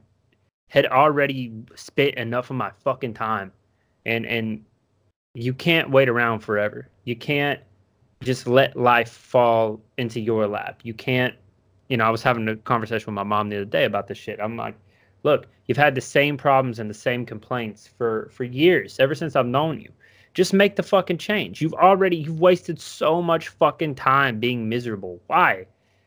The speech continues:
Just take the hit. Like, yeah, you're gonna have to be uncomfortable. You're gonna have to fucking do uncomfortable shit. It's, I, you know, it's, it's genuinely the same conversation you and I have had over the past couple days about, you know, moving, uh, to the U S,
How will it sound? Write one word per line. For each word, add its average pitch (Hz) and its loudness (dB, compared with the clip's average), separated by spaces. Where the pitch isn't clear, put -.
Just - -8
take 190 2
the 160 -4
hit. 180 2
Like, 127 0
yeah, 196 8
you're 127 2
gonna 170 -2
have 165 0
to 165 -12
be 160 -2
uncomfortable. 143 -4
You're 117 0
gonna 147 -2
have 147 0
to - -14
fucking 143 -4
do 139 -2
uncomfortable 131 -4
shit. - 2
It's, 139 2
I, 131 4
you 196 0
know, 160 2
it's, 175 -2
it's - -10
genuinely 175 -2
the 135 -4
same 156 -2
conversation 147 0
you 143 0
and 135 0
I 143 4
have 123 2
had 113 4
over 117 -2
the 117 -2
past 123 -2
couple 113 -4
days 160 -2
about, 110 2
you 139 0
know, 131 2
moving, 117 -4
uh, 123 6
to - -4
the 131 -2
U 151 0
S, 226 -6